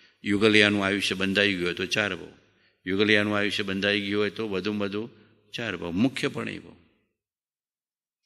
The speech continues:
એમ કે શપક શ્રેણી ચડતા પહેલા શાહી સંકિત લેવું પડે, નહીં તો શપક શ્રેણી ન ચડી શકે. શાહી સંકિત ના હોય તો શપક શ્રેણી ન ચડી શકે.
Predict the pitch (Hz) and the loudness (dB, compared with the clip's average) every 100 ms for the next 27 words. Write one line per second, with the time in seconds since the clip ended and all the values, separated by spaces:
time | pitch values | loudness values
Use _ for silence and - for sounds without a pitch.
0 | _ _ _ 110 113 110 120 135 - 127 | _ _ _ -2 2 4 4 2 4 6
1 | 127 117 107 95 98 120 120 110 98 98 | 6 4 2 2 0 0 0 -2 -4 -4
2 | 104 95 101 95 95 90 87 90 _ _ | -6 -8 -10 -8 -10 -12 -18 -20 _ _
3 | _ - 95 95 98 98 92 104 104 107 | _ -16 -12 -10 -8 -8 -10 -10 -10 -12
4 | 104 90 90 _ 95 _ _ _ _ _ | -16 -20 -20 _ _ _ _ _ _ _
5 | _ _ _ _ _ _ _ _ _ _ | _ _ _ _ _ _ _ _ _ _
6 | _ _ _ _ _ _ _ - 107 127 | _ _ _ _ _ _ _ 0 2 4
7 | - 120 127 123 131 135 135 127 127 127 | 2 2 0 2 2 2 2 0 -2 -4
8 | 117 131 131 135 139 143 139 - 101 - | 0 2 2 -2 -6 -6 -6 -10 -14 -18